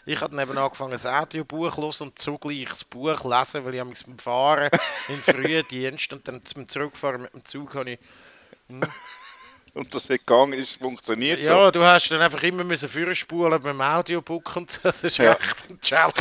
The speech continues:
Speaker 1: gewesen. <laughs> Nicht so schwierig gewesen, wie unser letzter Podcast schneiden, aber, äh.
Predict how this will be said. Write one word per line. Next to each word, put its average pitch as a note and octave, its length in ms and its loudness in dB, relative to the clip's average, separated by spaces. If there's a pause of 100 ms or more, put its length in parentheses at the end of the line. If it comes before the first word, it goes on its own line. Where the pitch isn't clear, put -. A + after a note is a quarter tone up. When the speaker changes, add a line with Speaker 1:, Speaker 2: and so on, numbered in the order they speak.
Speaker 1:
gewesen. - 800 0
<laughs> - 1200 -12
Nicht F#3+ 200 0
so A3+ 140 2
schwierig E3+ 300 0
gewesen, E3+ 280 0
wie D#3+ 60 2
unser D3+ 240 0
letzter D3+ 340 -2
Podcast G3+ 640 0
schneiden, A#2+ 480 -6
aber, A#2+ 340 -4
äh. A#2 300 -2